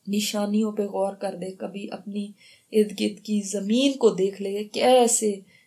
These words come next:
ये बिल्कुल डेड पड़ी हुई थी और फिर कैसे यहाँ पे खेतियां लहलहाने लगी।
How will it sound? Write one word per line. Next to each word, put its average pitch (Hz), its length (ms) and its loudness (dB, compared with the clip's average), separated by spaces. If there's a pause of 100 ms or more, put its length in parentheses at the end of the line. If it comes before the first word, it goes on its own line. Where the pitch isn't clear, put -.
(140)
ये 202 520 -4 (160)
बिल्कुल 240 380 -2
डेड 208 400 -2
पड़ी 196 200 -4
हुई 190 140 -10
थी - 200 -20 (360)
और 226 120 -6
फिर 214 220 -8
कैसे 214 340 -4
यहाँ 202 260 -6
पे 208 120 -4
खेतियां 196 500 -6
लहलहाने 190 520 -8
लगी। 208 340 -14